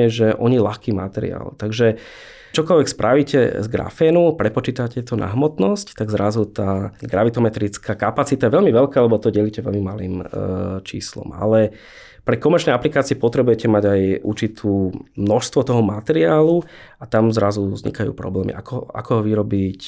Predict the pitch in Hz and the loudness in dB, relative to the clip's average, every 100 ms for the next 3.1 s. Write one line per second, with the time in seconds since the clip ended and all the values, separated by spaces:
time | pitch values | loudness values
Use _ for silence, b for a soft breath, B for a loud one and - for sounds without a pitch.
0 | - 101 98 95 101 - b b - - | -6 -2 -2 -2 -4 -10 b b -12 -4
1 | 151 180 156 156 123 117 117 - 92 92 | -2 -2 -2 -2 -2 -2 -4 -6 -6 -10
2 | 104 - - - 113 _ _ - - 127 | -14 -14 -12 -14 -18 _ _ -14 -8 -2
3 | 135 | -4